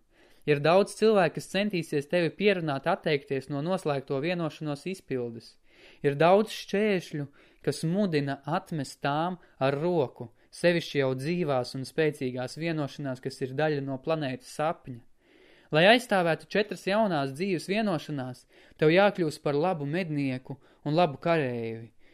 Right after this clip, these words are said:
jo no tām ir atkarīga tava laime, brīvība un visa tava dzīve. Karēvja mērķis ir pārveidot pasauli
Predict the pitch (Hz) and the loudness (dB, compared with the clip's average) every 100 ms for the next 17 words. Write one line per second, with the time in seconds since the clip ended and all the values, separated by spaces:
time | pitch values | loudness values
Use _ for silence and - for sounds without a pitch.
0 | _ - 143 165 147 - 156 175 196 160 | _ -2 2 4 2 2 2 2 2 2
1 | 185 - 165 147 139 143 165 165 135 135 | 2 0 -2 0 -2 -2 -2 0 0 0
2 | 147 165 185 180 160 _ _ _ 139 147 | 0 -2 -4 -6 -10 _ _ _ -2 0
3 | 165 180 175 151 135 - _ - 139 170 | 2 2 0 -2 -6 -10 _ -4 -2 -2
4 | - 151 160 147 139 170 156 120 113 113 | -2 -2 -2 -2 -2 -2 -2 -4 -8 -12
5 | _ _ _ _ _ 180 202 190 160 151 | _ _ _ _ _ 4 6 6 4 2
6 | 151 165 196 233 196 - 160 147 165 175 | 0 2 2 0 -4 -4 -4 -2 0 2
7 | 196 175 151 147 139 - 165 202 - 151 | 4 2 2 0 -2 0 0 0 -2 0
8 | 147 143 | 0 -2